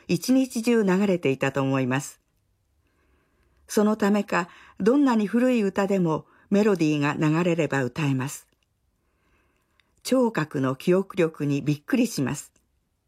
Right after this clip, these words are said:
岡春夫の東京の花売り娘、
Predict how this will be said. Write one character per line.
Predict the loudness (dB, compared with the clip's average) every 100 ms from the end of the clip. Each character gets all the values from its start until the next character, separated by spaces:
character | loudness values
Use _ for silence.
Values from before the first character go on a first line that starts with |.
| _ _ _ _ _ _ _ _ _ _ _ _
岡 | -4 0 0
春 | 0 0 0 2 2
夫 |
の | 2 0 -4 _ 0
東 | 0 0
京 | 0 0 2
の | 0 -2
花 | -2 0 2
売 | 0
り | 0
娘、 | 0 -2 -4 -6 -6